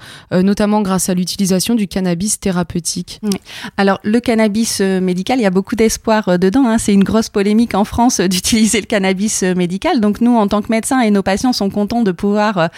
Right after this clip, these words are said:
Speaker 2: avoir accès à cette expérimentation. Alors, on a commencé depuis six mois avec l'Agence du médicament. Euh, il faut savoir qu'il y a que cinq indications en France pour l'instant qui ont été retenues.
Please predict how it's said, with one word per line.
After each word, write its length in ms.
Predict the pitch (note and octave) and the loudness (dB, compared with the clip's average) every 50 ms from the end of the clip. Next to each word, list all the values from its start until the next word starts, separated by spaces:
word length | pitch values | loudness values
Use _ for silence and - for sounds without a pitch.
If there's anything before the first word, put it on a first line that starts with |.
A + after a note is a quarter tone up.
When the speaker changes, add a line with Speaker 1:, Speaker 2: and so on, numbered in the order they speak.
| - - - - - | -18 -20 -20 -12 -4
Speaker 2:
avoir 260 | - G3 F#3 G3+ G3+ | -4 -2 0 0 0
accès 320 | G#3 G3+ G#3 - - - A3+ | 0 0 -2 -2 -4 0 0
à 80 | G#3 | 0
cette 180 | G3+ - F3+ F3+ | 2 0 -2 -4
expérimentation. 640 | F3+ F3 - - F#3+ F#3 F3+ F3 F#3 F#3+ - A#3+ | -4 -6 -2 -2 -2 0 0 0 0 0 0 0
Alors, 140 | A3 F#3 E3+ | 0 0 0
on 100 | F3+ F3 | 2 2
a 80 | F#3 F#3+ | 0 2
commencé 380 | - A#3 A3 A3 A3 - A#3 | 2 2 2 2 2 2 2
depuis 280 | G3+ G3 G3+ - - G3+ | 2 0 0 0 -2 -4
six 220 | G3 - - - | -2 -2 2 2
mois 160 | A#3 A#3 A#3+ A#3 | 4 4 4 2
avec 240 | G#3 F#3+ F#3 F3+ | 2 0 -2 -2
l'Agence 320 | - F#3 F#3 G3 G3 G#3 F3+ | 0 0 2 2 2 2 2
du 80 | F3+ | 2
médicament. 560 | F#3 F#3 F3+ E3 F3+ F3 - E3+ F3 F#3+ A3+ - - - - - - - - - - - - | 0 0 0 0 -2 0 0 2 2 2 0 0 -2 -8 -14 -14 -12 -12 -12 -14 -14 -8 -4
Euh, 640 | - G3+ G3 G3 G3 F#3+ F#3+ F#3+ F#3+ F#3 F#3 F#3+ C#3+ - - - - - - - - | 0 2 2 4 4 4 2 2 2 2 2 0 -2 -4 -8 -16 -18 -16 -16 -16 -10
il 160 | - F3 G#3+ | -4 -2 0
faut 140 | - B3+ B3 | 2 2 2
savoir 320 | - C4 B3+ D4+ E4 - | 2 2 2 2 0 0
qu'il 240 | - - A#3 A#3 G3+ | 0 0 0 0 0
y 40 | G#3+ | -2
a 60 | G3+ | -4
que 200 | G3+ - - A3+ | -2 0 0 0
cinq 340 | G#3+ - - C#4+ C#4+ C#4+ - | 0 0 0 0 0 0 0
indications 540 | A#3+ A3+ G#3+ G#3 - G#3 G3+ G#3+ - - A#3+ | -2 -2 -2 -4 -4 -4 -4 -4 -2 -2 -2
en 80 | A3 | -2
France 220 | G3+ - - A#3+ A#3 | 0 0 -2 -4 -2
pour 140 | - G3+ F#3+ | -2 -4 -2
l'instant 260 | F#3+ F#3+ F#3 - A#3+ | -2 -2 0 0 -2
qui 100 | A#3 - G#3 | 0 0 -2
ont 40 | F#3 | -2
été 200 | F3+ - G3 F#3+ | -2 -2 -2 -2
retenues. 420 | F#3 F3+ - - E3+ - - - | -2 -4 -6 -8 -12 -12 -12 -16